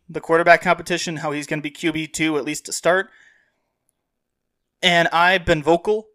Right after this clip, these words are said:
about this. I've said it on these airwaves. He should not start week one. All these fans that are talking about,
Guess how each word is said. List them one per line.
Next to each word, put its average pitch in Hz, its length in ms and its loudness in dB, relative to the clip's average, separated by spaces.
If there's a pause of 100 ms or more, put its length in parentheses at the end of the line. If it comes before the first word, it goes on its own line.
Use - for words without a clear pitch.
(100)
about 202 260 4
this. 208 180 -2
I've 143 100 -4
said 151 140 0
it 147 80 -4
on 143 100 -4
these 139 160 -8
airwaves. 185 480 -2 (2000)
He 220 460 -4
should 190 300 0
not 165 200 -2
start - 400 0 (480)
week 165 280 0
one. - 220 -10 (1900)
All 196 180 4
these 208 180 -2
fans 147 560 -2 (560)
that 170 140 2
are 165 60 0
talking 185 460 -2
about, 139 460 0